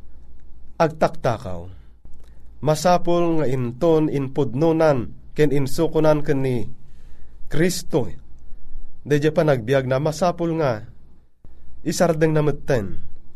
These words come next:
dayjay panagaramid na nga agtakaw. Kasta iti napudno a panagbabawi.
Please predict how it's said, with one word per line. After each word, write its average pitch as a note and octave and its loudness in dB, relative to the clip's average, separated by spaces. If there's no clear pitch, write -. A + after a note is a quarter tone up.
dayjay D3 4
panagaramid C3 2
na A#2+ 0
nga A2 0
agtakaw. F#2 -6
Kasta D3 4
iti C3+ 4
napudno B2+ 2
a - 0
panagbabawi. G#2 0